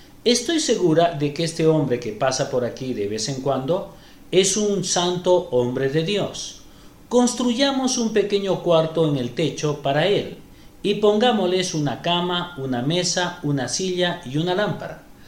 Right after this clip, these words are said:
Así tendrá un lugar donde quedarse cada vez que pase por aquí.'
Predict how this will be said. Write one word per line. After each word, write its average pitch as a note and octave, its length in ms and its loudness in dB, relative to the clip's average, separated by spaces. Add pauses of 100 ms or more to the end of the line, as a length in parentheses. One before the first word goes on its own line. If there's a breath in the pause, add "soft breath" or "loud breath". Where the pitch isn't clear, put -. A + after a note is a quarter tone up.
(240 loud breath)
Así B3 560 0
tendrá G#3 360 4
un A#3 120 2
lugar F3 400 4
donde F#3 320 2
quedarse D3 520 0
cada C#3+ 240 2
vez C3 280 -2
que G#2+ 140 -8
pase G#2+ 360 -6
por B2 140 -2
aquí.' B2+ 380 -6